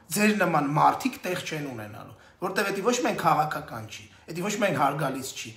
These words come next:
էդի ոչ միայն տղամարդկային չի, այլև էդի ընդհանրապես դուրս ա բոլոր տեսակի մարդկային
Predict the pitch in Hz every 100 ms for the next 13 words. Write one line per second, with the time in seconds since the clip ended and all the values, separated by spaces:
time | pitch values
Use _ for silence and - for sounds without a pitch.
0 | - 175 165 196 214 220 - 165 147 143
1 | 135 - - 127 120 143 165 190 170 190
2 | 180 190 190 165 139 - 185 165 170 143
3 | 147 165 170 156 117 127 147 139 127 120
4 | - 135 147